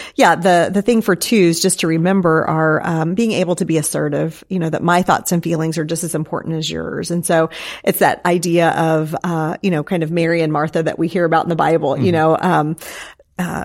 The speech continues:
Speaker 1: Mary was the one sitting at Jesus's feet. Martha was the two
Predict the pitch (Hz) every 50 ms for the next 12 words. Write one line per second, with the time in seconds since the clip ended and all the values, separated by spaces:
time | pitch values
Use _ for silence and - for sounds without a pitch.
0 | - - - 190 196 180 165 170 170 170 175 170 170 165 160 160 170 - 175 170
1 | 170 160 156 170 - 170 170 165 165 - 170 160 165 - - 165 156 143 - 180
2 | 180 160 160 165 165 175 160 175 175 170 - 165 165 - - 180 165 - - -
3 | 175